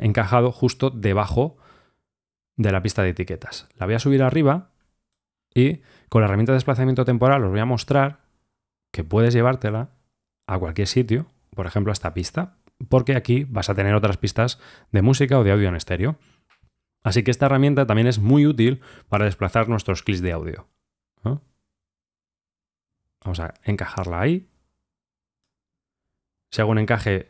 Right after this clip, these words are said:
eh, vertical, vamos a ver. Ajustar verticalmente.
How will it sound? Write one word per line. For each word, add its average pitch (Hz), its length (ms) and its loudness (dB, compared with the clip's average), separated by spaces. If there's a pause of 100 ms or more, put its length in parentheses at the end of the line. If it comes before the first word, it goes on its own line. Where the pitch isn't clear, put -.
eh, 92 480 0
vertical, 156 680 -2 (200)
vamos 85 260 -10
a 87 80 -6
ver. 151 340 0 (2750)
Ajustar 95 380 -2
verticalmente. 120 880 0